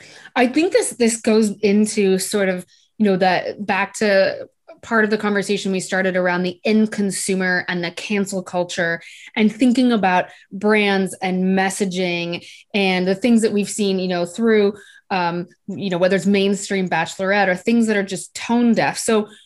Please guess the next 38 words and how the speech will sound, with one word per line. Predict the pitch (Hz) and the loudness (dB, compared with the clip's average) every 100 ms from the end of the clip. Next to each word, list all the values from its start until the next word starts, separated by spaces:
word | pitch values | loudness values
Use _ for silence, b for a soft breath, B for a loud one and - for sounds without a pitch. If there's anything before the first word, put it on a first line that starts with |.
| B _ | B _
what | 233 269 | 0 2
do, | 285 | 2
you | 247 | 2
know, | 226 | 0
we're | 202 247 | 2 0
talking, | 269 233 233 226 208 190 | 0 -4 -2 -2 -2 -4
obviously, | 196 214 214 214 | -4 -4 -2 -2
we, | 208 | -2
you | 196 | -4
know, | 196 | -4
with | 185 185 | -2 0
Vino | 226 202 | 2 2
Karma, | 208 330 285 | 0 0 2
we're | 233 202 | 2 2
hosting | 190 202 - 185 | 0 -4 -6 -8
a | 175 | -6
conference | 220 208 208 190 185 | -2 0 0 -2 -4
in | 175 | -2
May | 196 220 202 196 196 B B | 0 2 2 0 -4 B B
where | 208 202 | 0 2
we're | 202 | 2
talking | - 269 294 269 | -2 -4 0 0
about | 196 170 | 2 0
diversity, | 123 185 196 233 202 - | -2 -2 -2 -2 -4 -6
equity, | 208 208 196 | -4 -2 -2
inclusion, | 175 170 294 262 214 | -4 -2 2 2 2
and | 180 | 0
innovation, | 180 196 185 170 269 277 190 175 175 B B B - | 0 0 0 0 0 0 -2 -4 -6 B B B 0
and | 285 240 | 2 2
highlighting | 220 - 214 277 285 185 175 175 170 | 0 -2 0 2 4 2 2 -2 -6
up | 185 - | -8 -4
and | 202 | -4
coming | - 180 175 175 | -2 -4 -2 -2
brands, | 175 190 214 196 175 180 170 - B B B | 0 2 2 2 0 -2 -6 -10 B B B
um, | 202 185 180 175 170 - - _ | -2 0 0 -2 -4 -10 -20 _
in | 247 262 | 2 4
the | 233 | 2
space. | 214 - - 254 160 214 - | 0 -4 -2 0 0 -4 -6